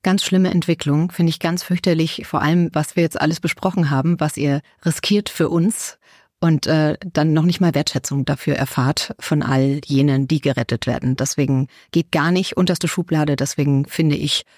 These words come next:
ganz, ganz wichtig, dass da, ähm, euch Unterstützung zuteil wird, auch von politischer Seite aus. Ja, lieber Valentino, da sind wir jetzt, glaub ich, auch schon in einem Punkt drin, den möchte ich gerne noch mit dir besprechen. Was könnte sich denn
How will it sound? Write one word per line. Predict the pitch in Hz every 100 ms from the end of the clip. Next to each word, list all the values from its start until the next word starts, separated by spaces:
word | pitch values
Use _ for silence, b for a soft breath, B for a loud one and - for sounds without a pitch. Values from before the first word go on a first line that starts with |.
| b
ganz, | - 156 -
ganz | 139 -
wichtig, | 143 - 123 - _
dass | 139 -
da, | 139 131 131 160 -
ähm, | 151 139 135
euch | 143 -
Unterstützung | 160 147 - 147 - 139
zuteil | - - 110 -
wird, | - -
auch | 143
von | - 143
politischer | 139 - 143 135 151 127
Seite | - - -
aus. | - - _ _ _ _ _ _ _ _ _ _ _ _ _ _ -
Ja, | 254 254 185 160 B B 175
lieber | 214 254 294
Valentino, | 247 240 233 226 175
da | 156
sind | 165 220
wir | 233
jetzt, | -
glaub | 208 214
ich, | -
auch | 185 220
schon | - 214 -
in | 190 180
einem | 175 196
Punkt | 202 233 233 -
drin, | 208
den | 190 180
möchte | 190 -
ich | -
gerne | 175 190
noch | 180
mit | 180 170
dir |
besprechen. | 156 151 - 190 190
Was | 175
könnte | - 269 262
sich | 214 -
denn | 202 196